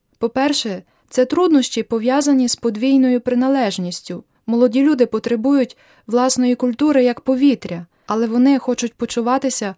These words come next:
вповні приналежними до нового світу, в якому живуть і якому присвячують всю свою енергію. Особливою є ситуація молодих жінок, які є найбільш вразливими,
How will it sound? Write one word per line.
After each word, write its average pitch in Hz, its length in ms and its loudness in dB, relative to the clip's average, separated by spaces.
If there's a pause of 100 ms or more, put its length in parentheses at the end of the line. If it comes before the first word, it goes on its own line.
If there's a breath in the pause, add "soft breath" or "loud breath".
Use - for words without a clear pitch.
(140 soft breath)
вповні 277 560 4
приналежними 220 800 -2
до 202 140 -6
нового 220 360 -2
світу, 226 580 -4 (320 soft breath)
в 208 40 -14
якому 226 400 0
живуть 214 520 -2 (320 soft breath)
і 226 80 -4
якому 254 520 4
присвячують 220 1000 -6
всю - 300 -4
свою 220 400 -6
енергію. 180 720 -4 (320)
Особливою 269 760 0
є 240 200 0
ситуація 254 600 0
молодих 247 420 0
жінок, 233 600 0 (120)
які 226 340 -4
є 233 300 -2
найбільш 220 580 -2
вразливими, 208 880 -4